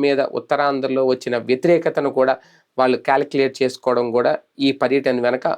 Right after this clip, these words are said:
ముఖ్య ఉద్దేశం. అలాగే ఉత్తరాంధ్రలో కీలకమైన బలమైన నేతలందరూ కూడా అక్కడే ఉన్నారు. వాళ్ళందరూ కూడా ఇప్పుడు ఒకే తాటి మీదకి రాబోతున్నారు. ఇప్పటివరకు సైలెంట్గా ఉన్నారు, నాయకులు పార్టీలు మారబోతున్నారు అని ప్రచారం జరుగుతున్న నేపథ్యంలో,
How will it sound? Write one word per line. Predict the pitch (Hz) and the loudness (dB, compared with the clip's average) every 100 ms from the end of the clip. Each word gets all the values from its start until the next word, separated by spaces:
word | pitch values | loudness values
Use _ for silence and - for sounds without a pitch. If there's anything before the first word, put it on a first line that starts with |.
| - | -6
ముఖ్య | 147 143 139 | -8 -2 0
ఉద్దేశం. | 117 110 110 - - - - 139 | 0 -2 -8 -14 -18 -20 -12 -2
అలాగే | 156 156 | 2 2
ఉత్తరాంధ్రలో | 131 131 151 147 151 143 | 0 0 0 0 0 -2
కీలకమైన | 143 135 143 151 143 | 0 0 0 0 -2
బలమైన | 123 127 139 143 131 | 0 0 0 0 0
నేతలందరూ | 123 135 135 131 135 | 0 0 -2 -2 0
కూడా | 131 127 | 0 -2
అక్కడే | - 120 | -2 -2
ఉన్నారు. | 131 127 120 120 - - - _ | 0 0 -2 -4 -10 -20 -20 _
వాళ్ళందరూ | 127 131 131 143 156 | 2 2 2 2 2
కూడా | 151 | 2
ఇప్పుడు | 147 131 | 2 0
ఒకే | 131 151 | 0 0
తాటి | 143 135 135 | 0 -2 0
మీదకి | 135 123 | -2 0
రాబోతున్నారు. | 123 127 131 123 123 123 | 0 0 -2 -2 0 0
ఇప్పటివరకు | 127 127 143 139 139 | -2 -2 0 0 0
సైలెంట్గా | 135 135 139 131 135 | 0 0 0 0 0
ఉన్నారు, | 127 123 123 123 127 | 0 0 0 0 0
నాయకులు | 123 131 131 | 0 0 -2
పార్టీలు | 127 127 127 131 | -2 -2 -2 -2
మారబోతున్నారు | 127 127 123 127 123 123 123 | 0 0 -2 -4 -2 -2 0
అని | 123 | -2
ప్రచారం | 120 113 127 120 127 | -4 -2 0 0 -2
జరుగుతున్న | 120 123 123 117 | 0 0 -2 -2
నేపథ్యంలో, | 117 120 117 120 151 | -4 -2 -4 -2 -4